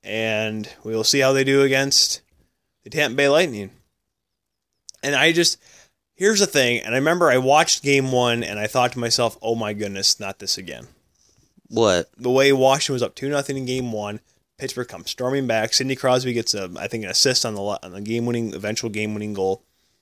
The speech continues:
Speaker 1: I just thought to myself, like, "This all over again?" But then Washington wins two games in a row. Pittsburgh ties it back up. Washington wins game five at home and then go back to Pittsburgh. And I'm fully thinking, I'm like, "All right,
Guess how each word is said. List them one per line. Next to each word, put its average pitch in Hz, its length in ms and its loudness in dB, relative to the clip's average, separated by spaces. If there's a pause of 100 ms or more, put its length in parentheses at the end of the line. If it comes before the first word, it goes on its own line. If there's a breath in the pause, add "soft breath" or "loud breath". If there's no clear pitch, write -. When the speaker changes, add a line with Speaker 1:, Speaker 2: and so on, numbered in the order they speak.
(460)
Speaker 1:
I 87 40 -20
just - 160 -10
thought 113 180 -2
to - 80 -20
myself, 107 340 -4
like, 90 180 -18
"This - 340 0
all 95 280 -2
over 113 160 -2
again?" 131 300 -6 (680)
But 104 60 -16
then 101 160 -8
Washington 117 380 0
wins 123 200 2
two 127 180 -2
games 127 400 -2
in 131 80 -4
a 120 40 -2
row. 139 240 -2 (500)
Pittsburgh 107 300 -10
ties 123 200 -2
it 120 80 -8
back 120 220 -2
up. 147 140 -14 (480)
Washington 120 400 0
wins 120 160 -2
game 123 260 -4
five 117 300 -2
at 98 240 -4
home 123 280 -6
and - 80 -14
then 104 120 -8
go 113 120 -2
back 113 180 0
to - 80 -16
Pittsburgh. 104 400 -12
And 107 100 -6
I'm 160 120 0
fully 143 340 0
thinking, 127 280 -4
I'm 113 60 -4
like, 110 200 -8
"All 156 80 4
right, 147 300 4